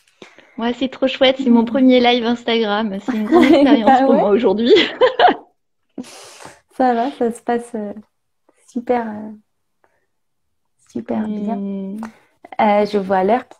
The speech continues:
Speaker 2: tourne quand même.
Speaker 1: Oui.
Speaker 2: <laughs> J'ai ma, j'ai ma fille à aller récupérer tout à l'heure. Hmm. En tout cas, c'est vraiment une joie de pouvoir, euh, échanger avec toi, euh, Aurore, et puis avec vous, euh, qui êtes là, et puis avec vous qui vont, qui allez nous,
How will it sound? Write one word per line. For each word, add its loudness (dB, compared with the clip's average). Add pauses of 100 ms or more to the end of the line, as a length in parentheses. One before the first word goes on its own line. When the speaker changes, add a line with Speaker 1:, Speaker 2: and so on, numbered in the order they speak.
Speaker 2:
tourne -6
quand -8
même. -10 (280)
Speaker 1:
Oui. 2 (260)
Speaker 2:
<laughs> -20
J'ai -8
ma, -4 (340)
j'ai -2
ma 0
fille -4
à -2
aller -6
récupérer -8
tout -16
à -6
l'heure. -8 (760)
Hmm. -2 (240)
En -4
tout -16
cas, 0
c'est -6
vraiment -4
une -4
joie -2
de -6
pouvoir, -10
euh, -10 (320)
échanger -8
avec -6
toi, -6
euh, -6
Aurore, -4
et -10
puis -14
avec -6
vous, -4
euh, -4
qui -6
êtes -4
là, 2
et -2
puis -12
avec -6
vous -6
qui -8
vont, -12 (760)
qui -2
allez 2
nous, -6